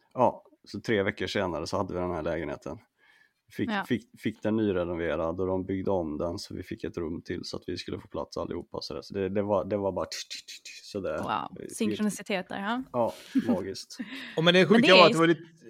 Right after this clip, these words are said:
Speaker 3: ja, det var lite så när vi fick den lägenheten också, för vi hade ju en, eh, tvåa på åttio kvadrat. Det var också så här samma bostadsförening då.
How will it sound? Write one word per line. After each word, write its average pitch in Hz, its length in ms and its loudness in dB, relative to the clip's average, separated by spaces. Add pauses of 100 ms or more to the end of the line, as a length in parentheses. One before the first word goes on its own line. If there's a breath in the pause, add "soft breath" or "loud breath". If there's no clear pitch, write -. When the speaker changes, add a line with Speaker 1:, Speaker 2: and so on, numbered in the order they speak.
Speaker 3:
ja, 156 220 4
det 170 80 4
var 180 140 10
lite 175 120 2
så 170 180 2
när 151 100 4
vi 151 100 2
fick 139 180 0
den 143 100 4
lägenheten 135 380 0
också, 147 300 -4
för 147 140 2
vi 151 100 6
hade 151 240 6
ju 139 80 2
en, 135 180 -2
eh, 135 140 -4
tvåa 151 460 2
på 156 360 0
åttio 127 220 -8
kvadrat. 117 380 -2
Det 120 80 -10
var 123 60 -2
också 120 140 -8
så 143 60 2
här 117 160 2
samma 110 680 -6
bostadsförening 113 720 -8
då. 113 160 -8